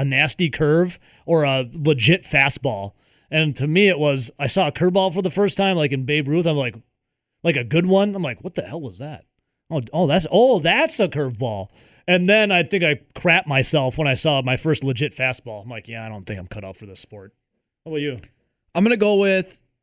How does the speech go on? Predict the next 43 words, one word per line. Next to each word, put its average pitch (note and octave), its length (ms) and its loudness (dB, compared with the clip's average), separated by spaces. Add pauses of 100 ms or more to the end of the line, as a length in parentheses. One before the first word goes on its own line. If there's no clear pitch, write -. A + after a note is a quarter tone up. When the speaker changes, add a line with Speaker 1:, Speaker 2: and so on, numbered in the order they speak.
(140)
Speaker 2:
it F3 80 4
was F3 180 4
never E3+ 300 2
about D#3 320 0
the C3 80 -2
speed D3 420 2
for E3 120 2
me, E3+ 240 2 (160)
the B2 100 -4
speed C#3+ 300 0
of D3+ 60 0
the D#3 60 -4
ball. E3+ 400 -2 (360)
It E3 160 0
was D3 220 2
the C#3 80 2
first D3+ 300 0
time D3 240 2
you C#3 80 4
saw B2+ 440 0 (160)
a A#2 180 4
curveball, A#2 540 0
and A#2+ 100 -2
that C#3+ 340 -2
hit C#3+ 340 -2
us B2+ 420 -4 (100)
early B2 360 0
'cause A2 200 -2
we C3 140 2
were A#2 160 0 (240)
pretty C3 260 0
solid A#2+ 400 -2
at A#2+ 160 -2
baseball C3 380 0
back C#3 260 -2
in D3+ 60 -4
the D3+ 60 -2
day. D#3 200 2
Speaker 1:
Yeah. A#2+ 160 -2 (260)
Speaker 2:
And C#3 140 4
it C#3 140 -2
was C3+ 340 2
actually C#3 680 2